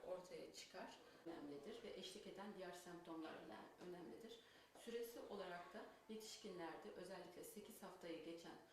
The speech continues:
öksürüklerin araştırılması gerekmekmasını hastalara önermekteyiz. Ee, onun dışında öksürüğün tedavisinde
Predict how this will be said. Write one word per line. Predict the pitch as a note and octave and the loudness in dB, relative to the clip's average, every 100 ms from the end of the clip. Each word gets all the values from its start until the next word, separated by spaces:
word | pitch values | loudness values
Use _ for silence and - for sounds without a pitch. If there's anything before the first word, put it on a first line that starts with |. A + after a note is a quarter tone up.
| - | -4
öksürüklerin | - - - F3 - F#3 B3+ | 0 0 0 -2 0 2 2
araştırılması | G3 F#3 F3+ F3+ E3 - - - | 2 2 0 0 0 0 -2 -4
gerekmekmasını | - - - - C#3+ D3 D3 D3+ G#3 A3+ - - | -4 -4 -6 -6 -2 -2 -2 0 0 -2 -8 -4
hastalara | F#3+ F#3 F3+ E3+ G#3 - | -2 2 2 2 2 2
önermekteyiz. | F3 C#3+ - - - - - - - - - - - - - - - - | 2 0 -2 -6 -8 -8 -8 -10 -14 -20 -20 -20 -20 -20 -20 -20 -8 4
Ee, | F#3 F#3+ - | 6 8 6
onun | A#3 B3+ A3 | 4 4 2
dışında | G#3+ A3 F#3+ G#3 - - - G#3 | 2 2 2 4 2 -2 -2 2
öksürüğün | G#3+ - A3+ A3 A3+ | 2 2 4 4 4
tedavisinde | A3 G3 G3 F#3+ F#3+ G3 E3 G3 | 4 4 4 4 2 0 0 0